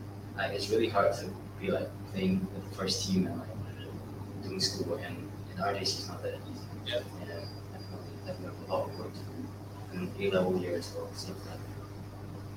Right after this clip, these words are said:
Speaker 1: really have to, like, focus, and, like, any free time that we have, we have to be doing our work,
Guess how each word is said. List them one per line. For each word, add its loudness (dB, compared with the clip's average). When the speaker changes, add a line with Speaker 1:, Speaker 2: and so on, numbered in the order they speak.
Speaker 1:
really 8
have 2
to, 0
like, 2
focus, 4
and, -2
like, -2
any 0
free -6
time -4
that -2
we -2
have, -2
we -6
have -4
to -6
be 0
doing 0
our 2
work, -4